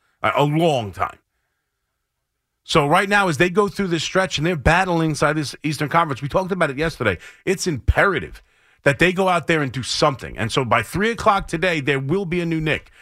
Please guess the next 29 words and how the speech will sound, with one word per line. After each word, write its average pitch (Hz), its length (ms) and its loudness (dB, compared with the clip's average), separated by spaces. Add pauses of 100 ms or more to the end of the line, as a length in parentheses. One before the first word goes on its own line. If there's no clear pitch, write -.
(240)
The 135 100 2
question 180 420 0
is, 151 180 -4
what 113 360 -2
level 175 320 -2
of 113 100 -4
Knick? 98 300 -2 (440)
How 185 200 4
much 202 260 -2
do 190 60 0
they 175 180 -2
have 151 200 0
to 151 100 -6
give 135 180 -6
up? 85 220 -6 (500)
Are 139 100 4
you 143 160 -2
willing 180 340 0
to 175 120 -2
gi-, 156 140 -2
are 139 120 2
they 139 140 0
willing 165 360 -2
to 180 100 -4
give 156 260 0
up 147 140 0
first 139 280 0
round 113 220 2
picks? - 400 -4